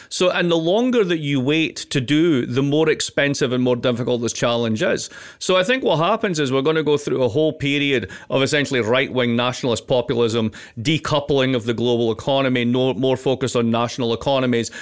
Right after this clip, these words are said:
more focus on nativism and native populations, et cetera. And climate change is just gonna continue.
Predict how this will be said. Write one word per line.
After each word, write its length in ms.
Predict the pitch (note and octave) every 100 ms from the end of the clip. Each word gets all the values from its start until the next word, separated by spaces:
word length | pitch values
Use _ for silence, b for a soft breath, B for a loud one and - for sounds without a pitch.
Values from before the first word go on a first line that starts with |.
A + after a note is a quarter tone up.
| B
more 160 | C3+ C3+
focus 360 | C#3+ A#2+ C3
on 240 | A#2 A2 A#2
nativism 720 | B2+ B2 B2 B2 A#2 A#2 A2+
and 120 | A2
native 320 | A#2+ A#2+ A#2
populations, 760 | - A#2+ A#2+ A2+ B2 A#2+ A#2+ G2
et 80 | G2+
cetera. 360 | A#2+ A2 A2+ - B
And 140 | B E3
climate 340 | - G#4 A3+
change 220 | - E3+
is 100 | D3
just 140 | C#3 C3
gonna 180 | C3 A#2+
continue. 520 | A#2 C#3 E4 -